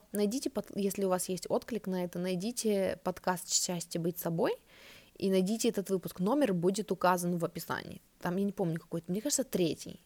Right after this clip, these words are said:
"Теневые аспекты личности", но это не точно. Но в описании к этому выпуску вы увидите номер. И временную метку. Я оставлю временную метку, чтобы вы могли сразу проделать вот эту практику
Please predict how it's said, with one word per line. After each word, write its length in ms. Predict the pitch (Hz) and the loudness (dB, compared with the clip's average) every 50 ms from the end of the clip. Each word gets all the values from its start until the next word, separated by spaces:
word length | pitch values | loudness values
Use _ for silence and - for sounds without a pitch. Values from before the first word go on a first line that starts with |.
| _ | _
"Теневые 340 | _ - - 170 170 165 175 | _ -4 -2 -2 0 0 -2
аспекты 340 | 165 170 - 165 165 - - | -2 -2 -6 -6 -6 -6 -8
личности", 480 | 165 165 165 - - 165 - - - 170 | -8 -6 -6 -8 -12 -12 -14 -12 -10 -6
но 100 | 185 226 | -6 -6
это 140 | 240 - | -4 -4
не 60 | 226 196 | -4 -4
точно. 380 | - - 156 - - - - - | -2 -4 -4 -4 -8 -14 -12 -8
Но 300 | - 175 190 196 190 175 | -6 -4 -2 0 0 0
в 80 | 165 180 | 0 -2
описании 460 | 175 - 165 - 202 196 196 185 180 | -4 -4 -4 -2 -2 -2 0 -2 -4
к 120 | - - | -2 0
этому 320 | 285 339 330 285 233 202 180 | 0 0 0 -2 -4 -2 -2
выпуску 360 | 170 165 165 165 - - 165 | -4 -4 -6 -8 -8 -6 -4
вы 100 | 160 185 | -2 0
увидите 340 | 202 190 196 180 170 - 180 | 0 0 -2 -4 -4 -6 -6
номер. 320 | 165 156 123 - - - - - - - - - - - - - - - - - - _ _ | -6 -6 -6 -8 -10 -14 -16 -20 -20 -20 -18 -18 -18 -18 -18 -18 -20 -20 -20 -20 -20 _ _
И 120 | - 247 247 | 6 8 8
временную 500 | 214 220 214 208 208 208 226 247 247 220 | 10 8 8 6 4 2 2 2 2 4
метку. 320 | 196 165 156 - - - | 2 2 0 -2 -2 -2
Я 140 | 165 180 190 | 0 0 0
оставлю 360 | 190 - - 254 254 285 262 | 0 2 2 4 4 4 2
временную 420 | 208 208 196 202 196 220 262 269 | 2 2 0 0 0 0 0 2
метку, 440 | 240 208 185 180 - - - 269 330 - - - - - - | 2 2 0 0 -2 -4 -6 -6 -6 -6 -14 -20 -20 -20 -16
чтобы 340 | - - - - 208 202 214 | -14 -8 -4 -2 2 2 2
вы 140 | 196 233 294 | 2 4 2
могли 540 | 311 285 254 190 190 190 185 214 269 311 - | 2 2 0 0 0 0 2 2 0 0 0
сразу 800 | - - - - 208 208 226 254 247 247 247 226 196 185 - - - _ - - - _ | -2 -6 -2 2 4 6 6 4 6 6 6 6 6 4 2 0 -6 _ -18 -18 -6 _
проделать 540 | 196 190 190 185 175 - 240 262 262 247 | -2 0 0 0 4 4 6 6 4 4
вот 140 | 196 196 175 | -2 -6 -6
эту 160 | 190 175 - | -6 -6 -6
практику 640 | 170 - 185 185 180 - - - - - - - - | -6 -4 -2 -4 -4 -4 -10 -14 -14 -16 -16 -18 -20